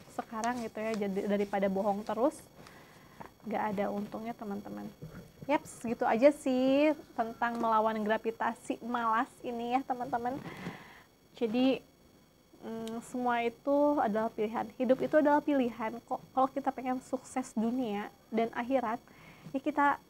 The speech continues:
lakuin lah yang nggak enak-enak itu. Misalnya ya, kerja capek, wajar kok gitu. Eh, ngantuk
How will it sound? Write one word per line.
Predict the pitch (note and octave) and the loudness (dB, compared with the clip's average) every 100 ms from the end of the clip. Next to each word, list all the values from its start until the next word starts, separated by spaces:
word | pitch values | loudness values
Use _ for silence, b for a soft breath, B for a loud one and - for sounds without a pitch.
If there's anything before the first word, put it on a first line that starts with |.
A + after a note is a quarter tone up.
| - | -10
lakuin | C#4 C#4 - C#4 D4+ D4+ | -4 -4 -4 -2 0 0
lah | D#4 | 0
yang | C#4 B3+ | 0 0
nggak | A#3+ A#3 | -2 -2
enak-enak | A#3 A#3 B3 A3+ A#3 | -6 -10 -12 -12 -12
itu. | A3+ - B3+ | -8 -4 -4
Misalnya | A#3+ - B3+ A#3 | -6 -8 -6 -6
ya, | - _ _ _ _ _ | -6 _ _ _ _ _
kerja | - A3+ A3 E4+ E4 | -8 0 4 4 4
capek, | C#4+ C4+ E4 - | 2 4 0 4
wajar | B3 G#3 G3+ B3+ C#4 | 4 4 6 4 2
kok | - A3+ A#3 C#4 B3 | -2 4 8 8 6
gitu. | G3 G3 A3 - E4 B B B B - | -4 -4 -8 -10 -12 B B B B -2
Eh, | A3 A3+ | 0 0
ngantuk | B3 C4 D4 - | 0 0 2 -2